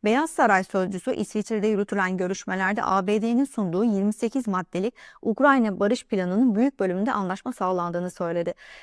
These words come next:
fed, e, üyesi Waller Aralık ayında faiz indirim çağrısı yaparken ilerleyen dönemlerde toplantı bazlı yaklaşımda bulunulması gerektiğini ifade etti. fed üyelerinden gelen güvercin mesajlar Aralık ayında faiz indirim, e, ihtimalini yüzde seksene yükseltti.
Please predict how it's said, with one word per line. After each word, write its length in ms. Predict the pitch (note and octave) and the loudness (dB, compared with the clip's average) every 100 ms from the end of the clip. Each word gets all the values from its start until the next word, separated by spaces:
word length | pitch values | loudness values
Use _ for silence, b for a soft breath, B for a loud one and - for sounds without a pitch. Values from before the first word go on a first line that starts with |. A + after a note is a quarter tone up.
| B | B
fed, 220 | - D#4 - | -2 -2 2
e, 280 | G#3+ F#3+ F#3+ | 2 2 2
üyesi 400 | G3 F3+ - G3 | 2 2 -2 -2
Waller 380 | G#3 G3+ G3+ - | 2 2 2 0
Aralık 320 | F#3+ G3+ - | 0 0 2
ayında 340 | A3 G#3+ A3 | 2 2 -2
faiz 320 | B3 A3 G#3+ | -2 0 0
indirim 320 | G#3+ G#3+ A3 A3 | 0 0 0 0
çağrısı 420 | A#3+ G3+ G#3+ G#3+ | -2 -4 -4 -2
yaparken 480 | G3+ - C4+ A#3+ C4 | -2 -4 -6 -6 -2
ilerleyen 560 | A#3 G#3+ G#3+ G#3+ G#3 | 0 0 0 0 0
dönemlerde 600 | F3+ F3 E3+ E3+ E3+ A3+ | -2 -2 -4 -4 -4 -4
toplantı 580 | D4+ A#3 - A3+ A#3 B3 | -4 -6 -4 -4 -2 -2
bazlı 240 | F#3+ E3 F3 | -2 -2 -2
yaklaşımda 600 | F#3 - F#3+ - F3+ D4 B B - | -4 -6 -10 -6 -6 -6 B B 2
bulunulması 540 | A3 A3+ A3+ A3+ A3 | 4 4 4 0 0
gerektiğini 420 | F#3+ F3 - F3+ | 0 -2 -4 -6
ifade 440 | - - F3 E3+ E3+ | -6 -4 -4 -2 -4
etti. 160 | - F3 b b b | -6 -10 b b b
fed 160 | - B3+ | 0 0
üyelerinden 600 | - C4+ C4+ C4 C4 C4 | 2 2 4 2 2 0
gelen 320 | C4 B3+ C4 | 0 2 2
güvercin 440 | A3+ A3 A3+ A#3+ C4+ | 4 4 4 4 2
mesajlar 560 | A#3 - F#3 F3+ B3 - | 2 -2 -6 -2 -4 -2
Aralık 360 | G3+ A3 - | 0 0 0
ayında 400 | A#3 A3 A3 D4+ - | 2 2 0 -4 -4
faiz 240 | A3+ A3 | -2 0
indirim, 380 | - A3 G3+ F#3 - _ | 0 0 0 -4 -10 _
e, 140 | F#3 | -6
ihtimalini 680 | F#3 A3 - G#3 F#3 A3 D4+ | -4 -6 -4 -4 -2 -2 0
yüzde 180 | A3 A3+ | 2 0
seksene 460 | - G#3 - G3+ | -2 -6 -4 -6
yükseltti. 560 | F3+ D#3+ - F3 - - | -6 -8 -10 -12 -8 -10